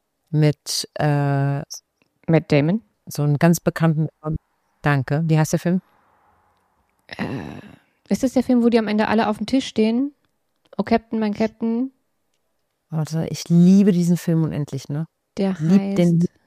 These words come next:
Speaker 1: Der ist doch so deep.
Speaker 2: Oh Gott, ich komm nicht, der, äh
Speaker 1: Wie heißt der nochmal, der verstorben ist?
Speaker 2: Äh, Robin Williams. Der ist so ein toller Mann gewesen.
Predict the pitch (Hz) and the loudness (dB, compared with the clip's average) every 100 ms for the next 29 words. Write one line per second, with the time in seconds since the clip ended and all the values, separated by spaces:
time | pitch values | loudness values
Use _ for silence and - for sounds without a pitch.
0 | _ _ _ _ _ _ _ _ _ _ | _ _ _ _ _ _ _ _ _ _
1 | _ _ _ _ _ _ _ _ _ _ | _ _ _ _ _ _ _ _ _ _
2 | 170 165 160 - 180 143 180 185 - - | -2 0 -2 0 0 2 0 0 -4 -20
3 | - _ _ _ _ _ _ _ - - | -20 _ _ _ _ _ _ _ -16 -14
4 | 190 180 - - 202 180 - - _ - | -10 -10 -10 -8 -8 -8 -12 -14 _ -20
5 | - _ _ _ _ 190 208 - 226 214 | -20 _ _ _ _ 2 4 4 2 4
6 | 208 190 196 185 190 185 190 208 247 _ | 4 2 -4 -8 -4 0 0 0 -6 _
7 | _ _ _ _ _ _ _ _ - 185 | _ _ _ _ _ _ _ _ -2 2
8 | 196 202 208 208 180 165 _ _ _ _ | 4 4 4 2 2 -4 _ _ _ _
9 | _ _ _ _ _ _ _ _ _ _ | _ _ _ _ _ _ _ _ _ _
10 | _ _ _ _ _ _ _ _ - 202 | _ _ _ _ _ _ _ _ -4 -4
11 | - - 147 - 160 156 160 165 165 - | -4 -8 -8 -6 -6 -6 -6 -8 -8 -10